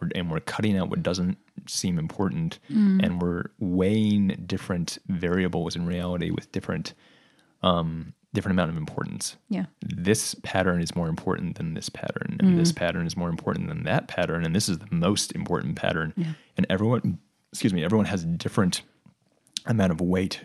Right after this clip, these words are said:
Speaker 1: for each pattern.
Speaker 2: Mm. Yeah.
Speaker 1: And that's projection.
Speaker 2: Yeah.
Speaker 1: Reality is projected,
Speaker 2: Yeah.
Speaker 1: and what you see is different than what someone else sees, even though it's, you tend to think that what you see is just objective.
Speaker 2: Right.
Speaker 1: It's not.
Speaker 2: Mm.
Speaker 1: You don't see what's objective.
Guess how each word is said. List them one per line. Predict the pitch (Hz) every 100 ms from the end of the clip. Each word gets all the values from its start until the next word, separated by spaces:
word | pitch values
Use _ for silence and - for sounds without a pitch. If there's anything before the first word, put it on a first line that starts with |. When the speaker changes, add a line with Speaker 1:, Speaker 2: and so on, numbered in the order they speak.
| -
Speaker 1:
for | 104
each | - -
pattern. | - 92 113 - -
Speaker 2:
Mm. | 208 185 180 _ -
Yeah. | 175
Speaker 1:
And | 180
that's | 87 - - - - _ _ _ _ _ _ _ -
projection. | 95 87 92 - - 98 - -
Speaker 2:
Yeah. | 175 196
Speaker 1:
Reality | 247 87 92 98
is | 90
projected, | - - - 87 - 104 - - - 110 -
Speaker 2:
Yeah. | 156 160 - -
Speaker 1:
and | 87 85
what | 92
you | 95
see | 92 - 95
is | 95
different | - -
than | -
what | -
someone | - -
else | - 101
sees, | - - - - - -
even | 98 98 95 90
though | 90 87
it's, | - - _
you | - 87
tend | - - 101 98 90
to |
think | 85 - 90 82 -
that | 107 90
what | 87
you | - -
see | -
is | - -
just | - -
objective. | - 101 127 - - -
Speaker 2:
Right. | 180 170 165 - _ _ -
Speaker 1:
It's | - -
not. | 87 92 - - -
Speaker 2:
Mm. | 185 175 - _ -
Speaker 1:
You | 82
don't | 101
see | - - 117
what's | - -
objective. | - 57 - - -